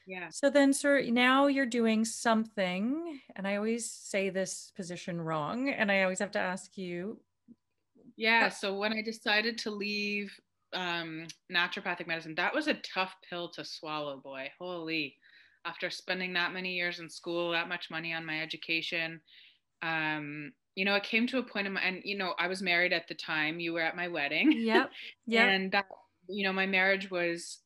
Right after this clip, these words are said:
Speaker 1: dissolving, um, amicably, but dissolving. So it was
Speaker 2: Yeah.
Speaker 1: kind of a major life transition there.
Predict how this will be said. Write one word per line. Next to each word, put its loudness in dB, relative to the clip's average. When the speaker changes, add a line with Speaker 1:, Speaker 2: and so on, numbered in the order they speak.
Speaker 1:
dissolving, -2
um, -2
amicably, 4
but -4
dissolving. -2
So -4
it 0
was 0
Speaker 2:
Yeah. -4
Speaker 1:
kind -4
of -12
a -14
major -2
life 0
transition -6
there. 0